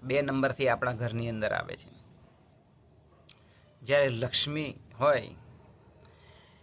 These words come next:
એ જે લક્ષ્મી છે એની અંદર બે પ્રકારની લક્ષ્મી હોય છે, અલક્ષ્મી અને લક્ષ્મી. એક લક્ષ્મી છે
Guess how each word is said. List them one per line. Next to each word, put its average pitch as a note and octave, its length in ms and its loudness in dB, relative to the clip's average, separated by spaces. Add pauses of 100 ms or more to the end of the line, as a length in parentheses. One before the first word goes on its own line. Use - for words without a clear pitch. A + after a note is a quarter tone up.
(320)
એ D3+ 160 -8
જે C3+ 160 -4
લક્ષ્મી C3+ 420 0
છે A2+ 340 -4 (600)
એની C#3+ 260 -2
અંદર D#3 240 -2
બે D3+ 200 2
પ્રકારની C3 480 0
લક્ષ્મી A2 360 -6
હોય F#2+ 160 -10
છે, - 140 -20 (880)
અલક્ષ્મી E3 600 -2 (420)
અને F3 180 -4
લક્ષ્મી. E3 440 0 (800)
એક D#3+ 200 -6
લક્ષ્મી D3+ 400 0
છે C3+ 460 -2